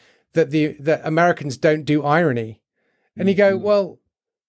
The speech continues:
Speaker 1: The Simpsons has just got irony all over it. The Family Guy's got irony all over it." I mean, how,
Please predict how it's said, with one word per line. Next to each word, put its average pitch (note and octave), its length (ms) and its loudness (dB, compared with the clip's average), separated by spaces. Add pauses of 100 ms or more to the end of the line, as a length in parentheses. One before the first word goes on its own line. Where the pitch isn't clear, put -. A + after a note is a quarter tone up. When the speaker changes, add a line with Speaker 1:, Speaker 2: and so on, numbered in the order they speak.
(260)
Speaker 1:
The F3+ 60 -6
Simpsons F#3 520 -2
has C#3+ 140 -8
just D3 140 -10
got E3 140 -4
irony D#3 480 2
all D#3 180 2
over D3+ 280 2
it. A#2 180 -10
The - 60 -20
Family F3 340 0
Guy's A#2+ 300 -2
got - 180 -6
irony D3 340 -2
all D3 220 -4
over C3+ 300 -4
it." A#2 180 -14
I D3 60 -10
mean, D3+ 140 -2
how, E3+ 520 -2